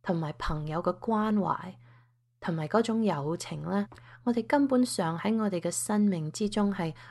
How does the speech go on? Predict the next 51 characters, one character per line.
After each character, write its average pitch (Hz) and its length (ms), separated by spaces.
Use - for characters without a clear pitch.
搵 202 160
唔 226 160
到 180 180
一 220 140
種 208 360
真 240 180
正 196 160
嘅 185 80
開 208 240
心 208 320
同 190 140
埋 147 100
人 139 220
生 180 320
意 151 500
義。 - 60
所 262 160
以 269 100
我 233 80
會 214 120
好 196 180
支 262 200
持 175 140
大 165 160
家， 196 320
除 - 200
咗 165 760
幫 269 300
仔 - 200
女 214 360
去， 175 460
嗯， 156 580
達 165 180
到 190 280
書 214 280
本 202 180
上 151 360
嘅 160 80
知 160 160
識 - 220
呢， 190 180
亦 220 140
都 269 160
要 254 120
畀 226 240
多 269 160
啲 277 200
機 277 180
會 196 180
佢 185 220
哋 165 300